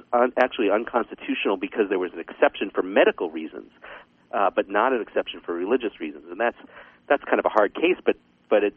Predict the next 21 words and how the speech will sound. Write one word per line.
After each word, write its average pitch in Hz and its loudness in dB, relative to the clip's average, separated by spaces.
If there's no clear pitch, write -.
it - -10
points - -2
out 101 2
that 98 -4
sometimes 123 0
you 95 -14
can, 90 -4
uh, 98 -4
uh, 92 2
uh, 90 -4
the 95 -6
government 101 0
can 95 -6
end 104 0
up 101 2
targeting 120 0
religion 120 -2
in 95 -8
a 90 -12
way 104 0
that 101 -2